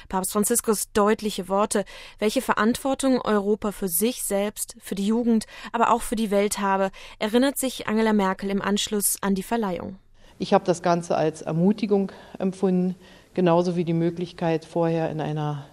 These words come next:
Speaker 2: Audienz mit dem Papst sprechen zu können, wo natürlich auch die Themen von Frieden und wie man Frieden in Syrien und in anderen Plätzen schaffen kann, von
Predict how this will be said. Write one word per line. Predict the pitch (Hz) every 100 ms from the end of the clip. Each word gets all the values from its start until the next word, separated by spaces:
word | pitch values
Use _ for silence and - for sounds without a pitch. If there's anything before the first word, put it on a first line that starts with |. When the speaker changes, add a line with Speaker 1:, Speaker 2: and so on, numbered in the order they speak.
| -
Speaker 2:
Audienz | 160 151 170 180 180 175
mit | 156
dem | 156 156 151 - - _
Papst | - 165 160 -
sprechen | - 185 190 202
zu | -
können, | 165 165 165 160 - - - -
wo | 175
natürlich | 170 170 180 175
auch | - 160 156
die | - 165
Themen | - 170 170 165 165 147 -
von | 160 151 151 147 - -
Frieden | - 196 185 180 156 -
und | 160 147 143 - -
wie | 175
man | 160 151 151 - - - _
Frieden | - 190 180 165 160
in | 165 160
Syrien | 160 190 185 170
und | 160 151
in | 156
anderen | 160 170 190 170 165 165
Plätzen | - 175 175 175
schaffen | - 160 170
kann, | 160 156 156 151 - - -
von | - - 160 156 151